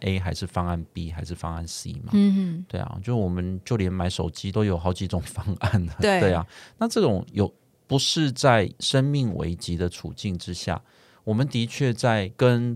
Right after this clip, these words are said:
Speaker 1: 不同种类的或者是不同个性的兽医师沟通，也会是需要去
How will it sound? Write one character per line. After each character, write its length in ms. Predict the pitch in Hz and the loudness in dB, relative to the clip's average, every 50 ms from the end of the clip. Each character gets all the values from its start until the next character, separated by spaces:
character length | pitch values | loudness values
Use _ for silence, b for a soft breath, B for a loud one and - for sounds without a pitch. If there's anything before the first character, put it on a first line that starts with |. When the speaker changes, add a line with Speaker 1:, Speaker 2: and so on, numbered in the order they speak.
| - - | -4 -2
Speaker 1:
不 100 | - 143 | -2 -2
同 300 | - - - 90 95 98 | -2 0 0 0 0 0
种 260 | 98 - 85 82 87 | -2 -2 -2 0 0
类 180 | 98 107 101 95 | 0 2 0 0
的 240 | - - 90 90 80 | 0 -2 -4 -4 -4
或 200 | - - 120 110 | -6 -4 -4 -4
者 80 | 95 | -4
是 120 | 95 - 113 | -4 -6 -6
不 160 | 117 - 127 | -4 -4 -6
同 220 | - - 87 87 90 | -4 -2 -4 -4 -2
个 180 | - 117 101 | 0 0 0
性 180 | 98 - - 104 | 0 0 -2 -2
的 80 | 92 87 | -2 -4
兽 240 | 85 - 98 95 92 | -4 -4 -4 -4 -4
医 60 | 95 | -4
师 180 | 92 - - 90 | -6 -8 -10 -8
沟 200 | - - 85 82 | -6 -6 -6 -6
通， 260 | - - 87 80 80 - | -6 -8 -8 -8 -2 2
也 120 | 107 107 | 4 4
会 180 | 101 - 156 143 | 4 4 4 2
是 180 | 135 - 127 | 2 0 -2
需 200 | 120 - - 120 | -2 -2 -2 -2
要 200 | 117 120 107 101 | 0 0 0 0
去 560 | 95 - - - 113 104 98 90 90 - - | -2 -6 -8 -6 -4 -4 -4 -4 -6 -8 -10